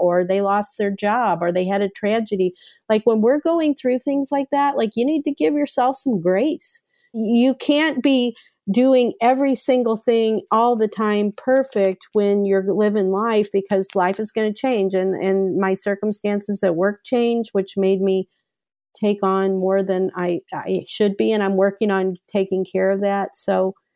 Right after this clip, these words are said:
my overall question is just, I mean, my overall concern is I just wanna make sure that when I get to the goal this time,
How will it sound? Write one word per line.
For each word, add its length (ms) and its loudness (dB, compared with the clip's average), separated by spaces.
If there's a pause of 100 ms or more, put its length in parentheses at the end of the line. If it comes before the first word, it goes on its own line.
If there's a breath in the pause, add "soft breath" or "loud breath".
(340)
my 180 2
overall 480 2
question 540 0
is 340 -2
just, 340 -2
I 80 2
mean, 160 4
my 140 4
overall 420 2
concern 540 -2
is 320 -2 (300 soft breath)
I 180 2
just 260 -2
wanna 200 2
make 240 0
sure 320 2
that 160 0
when 160 0
I 220 0 (100)
get 360 0 (140)
to 400 0
the 400 0 (420)
goal 560 2
this 360 0
time, 520 -4